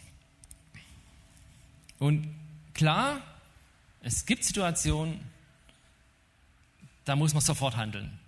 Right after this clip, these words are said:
Zum Beispiel in Gefahrensituationen oder so. Oder am Arbeitsplatz. Da müssen Entscheidungen jetzt getroffen werden. Da hast du nicht noch Zeit, eine Nacht drüber zu schlafen oder so, sondern die müssen halt jetzt gefällt werden. Und ich glaub aber, dass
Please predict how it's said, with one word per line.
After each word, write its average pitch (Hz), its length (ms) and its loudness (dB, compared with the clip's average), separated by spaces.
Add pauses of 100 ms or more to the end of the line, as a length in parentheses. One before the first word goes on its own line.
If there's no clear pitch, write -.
(120)
Zum 117 120 -6
Beispiel 127 200 0
in 123 60 0
Gefahrensituationen 120 960 0
oder 101 160 -6
so. 95 200 -10 (540)
Oder 131 380 0 (300)
am 135 140 0
Arbeitsplatz. 151 840 0 (400)
Da 123 100 0
müssen 147 220 4
Entscheidungen 143 680 0
jetzt 117 320 -2
getroffen 107 420 -8
werden. 107 220 -10 (340)
Da 127 120 -2
hast 165 180 2
du 170 40 2
nicht 165 120 -4
noch 156 140 -2
Zeit, 180 480 0 (260)
eine 127 100 -4
Nacht 131 220 -2
drüber 123 160 -4
zu 127 120 -4
schlafen 180 440 0
oder 170 120 -6
so, 165 180 -6
sondern 160 300 -2
die 156 80 4
müssen 165 220 2
halt 156 160 0
jetzt 185 220 -2
gefällt 113 360 -4
werden. 101 220 -10 (1400)
Und 143 80 0
ich - 200 0
glaub 196 300 2
aber, 156 280 0
dass 151 380 -2